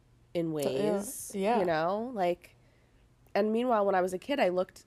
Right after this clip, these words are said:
Speaker 1: at my parents like, "Oh my God, they, they know everything."
Speaker 2: Mm-hmm. Yeah, you always think your parents know everything.
Speaker 1: Like, they are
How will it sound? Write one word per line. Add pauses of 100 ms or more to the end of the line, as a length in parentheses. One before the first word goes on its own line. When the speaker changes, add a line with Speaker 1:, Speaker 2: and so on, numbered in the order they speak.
(100)
Speaker 1:
at
my
parents
like,
"Oh
my
God,
they, (480)
they
know
everything." (640)
Speaker 2:
Mm-hmm. (680)
Yeah,
you
always
think
your
parents
know
everything. (420)
Speaker 1:
Like,
they
are